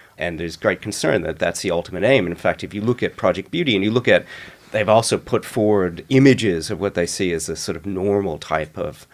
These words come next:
traditional Uyghur attire, and that's these colorful atlas dresses as well as braided hair and a dopa hat.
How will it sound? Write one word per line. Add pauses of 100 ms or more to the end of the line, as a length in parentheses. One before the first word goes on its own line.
(180)
traditional
Uyghur
attire, (280)
and
that's
these
colorful
atlas (140)
dresses
as
well
as
braided
hair (320)
and
a
dopa
hat.